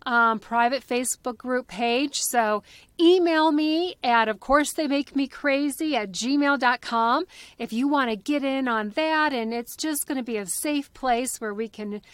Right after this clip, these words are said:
vent, where we can help each other, where we can tell stories and just create a community. So, anywho, moving on.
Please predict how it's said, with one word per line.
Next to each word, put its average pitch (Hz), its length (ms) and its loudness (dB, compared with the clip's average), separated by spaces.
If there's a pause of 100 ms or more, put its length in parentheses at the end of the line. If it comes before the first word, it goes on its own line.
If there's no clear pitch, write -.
(240)
vent, 302 540 0
where 214 160 -2
we 226 180 -4
can 220 220 -10
help 262 380 -2
each 294 240 -2
other, 254 260 -2
where 214 160 -4
we 220 160 -4
can 220 240 -8
tell 220 400 0 (360)
stories 311 1160 2 (420)
and 226 560 0
just 240 260 -6
create 247 400 -4
a 247 80 -2
community. 196 580 -8 (200)
So, 247 360 2 (200)
anywho, 220 480 0 (100)
moving 427 380 2
on. 240 280 0